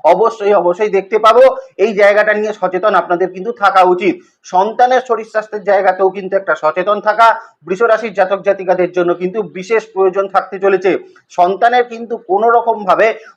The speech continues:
পড়ে গিয়ে বিশেষভাবে কিন্তু চোট আঘাত প্রাপ্তি বা সন্তানের ক্ষেত্রে কিন্তু হঠাৎই কোনো কিন্তু রোগের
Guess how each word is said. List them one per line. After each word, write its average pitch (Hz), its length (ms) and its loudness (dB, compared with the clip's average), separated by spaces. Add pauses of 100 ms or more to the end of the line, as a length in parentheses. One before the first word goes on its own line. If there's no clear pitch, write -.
পড়ে 214 280 2
গিয়ে 233 220 0
বিশেষভাবে 214 540 -2
কিন্তু 220 280 -10
চোট 208 240 -4
আঘাত 214 300 0
প্রাপ্তি 220 340 0 (120)
বা 202 160 6 (420)
সন্তানের 233 540 0
ক্ষেত্রে 214 320 -4
কিন্তু 214 240 -6 (120)
হঠাৎই 254 500 2
কোনো 226 240 -2
কিন্তু 208 300 -12
রোগের 196 320 2